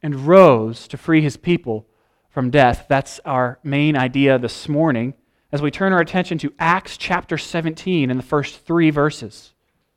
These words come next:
The main idea is Jesus is the promised Messiah who died to forgive sins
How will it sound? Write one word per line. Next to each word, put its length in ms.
The 60
main 100
idea 140
is 100
Jesus 500
is 240
the 80
promised 540
Messiah 560
who 120
died 460
to 80
forgive 420
sins 540